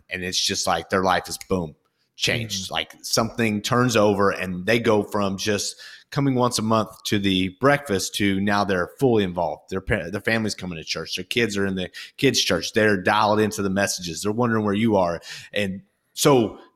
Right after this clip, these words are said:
Speaker 1: we don't all have to do that. We don't all have to take them from zero, doesn't go to church at all, to, like, dialed in one hundred percent is the usher on the corner. Like, we can just move them one step at a time. And you're right, just an invite, it moves people one step.
Speaker 2: Yeah,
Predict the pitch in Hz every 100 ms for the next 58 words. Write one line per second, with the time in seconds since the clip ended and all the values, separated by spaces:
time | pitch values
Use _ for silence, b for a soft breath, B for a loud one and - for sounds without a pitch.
0 | - 120 156 160 143 143 131 113 120 98
1 | 78 - 123 143 135 147 127 113 135 127
2 | 110 - 101 98 - 160 123 98 98 110
3 | 113 107 101 110 87 110 120 80 - b
4 | b - 101 92 95 104 117 113 104 110
5 | 110 92 90 - 131 113 95 87 92 85
6 | 85 107 110 101 90 90 - 143 107 -
7 | _ b b b b - - 117 135 139
8 | 123 120 117 113 104 107 101 98 101 95
9 | 101 90 85 82 - 101 82 78 87 95
10 | 101 92 113 123 120 123 135 135 139 -
11 | _ - 113 120 120 - 95 82 92 98
12 | - 101 - _ _ _ _ _ _ -
13 | 104 87